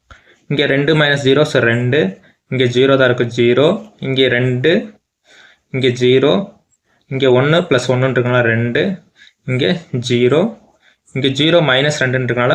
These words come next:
மைனஸ் ரெண்டு. இங்க ஜீரோ. இங்க பிளஸ் ரெண்டு. The whole transpose போட்டுக்கலாம். இப்ப adjoint of adjoint A நம்ம கண்டுபிடிக்கலாம். அதை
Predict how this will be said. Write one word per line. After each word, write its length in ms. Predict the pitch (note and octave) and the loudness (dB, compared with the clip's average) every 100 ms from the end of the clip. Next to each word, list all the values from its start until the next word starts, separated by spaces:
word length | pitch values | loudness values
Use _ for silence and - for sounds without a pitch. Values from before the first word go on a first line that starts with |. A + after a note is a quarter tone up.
| D#3+ A#2+ | 0 0
மைனஸ் 420 | B2 C#3+ E3+ - A#2+ | 0 0 -2 -2 -2
ரெண்டு. 280 | A2+ A2 D3 E3 - _ _ _ C3 | -2 -2 -4 -4 -12 _ _ _ -6
இங்க 140 | B2+ C#3+ A#2 | -4 -4 -2
ஜீரோ. 260 | B2 B2 D3 G3 F#3+ - _ _ _ _ _ _ | 0 2 0 -2 -8 -16 _ _ _ _ _ _
இங்க 180 | C3+ D#3+ F3+ | -4 -4 -2
பிளஸ் 280 | B2+ A#2+ - F3+ F3+ - | -2 -2 -2 -2 -2 -4
ரெண்டு. 340 | A#2+ A2 G#2+ A#2 A2+ A#2 - - _ B2+ | -4 -2 -2 -2 -4 -8 -20 -20 _ -8
The 80 | A#2+ | -2
whole 220 | C#3 F#3+ - - - | 0 0 -4 -8 -4
transpose 540 | A2 A2 - A#2+ B2+ - _ _ - | -2 -4 -4 -4 -4 -8 _ _ -8
போட்டுக்கலாம். 440 | G#2+ F#2+ G#2+ G#2+ - _ _ _ _ _ _ _ _ _ _ _ _ _ _ _ _ _ _ C#3 | -6 -6 -8 -10 -12 _ _ _ _ _ _ _ _ _ _ _ _ _ _ _ _ _ _ -6
இப்ப 120 | D3 C3+ | 0 0
adjoint 360 | C3 D#3+ D#3+ D#3 | 0 0 2 2
of 100 | D3+ | 2
adjoint 340 | A#2+ B2 C3+ B2+ B2+ | 0 0 0 2 0
A 60 | C3 | 0
நம்ம 140 | A#2+ D#3 F3 - | 0 -2 -2 -2
கண்டுபிடிக்கலாம். 520 | B2 A#2 A2 A2+ E3+ - _ _ _ _ _ _ | -2 0 0 0 0 -4 _ _ _ _ _ _
அதை 160 | B2 | 2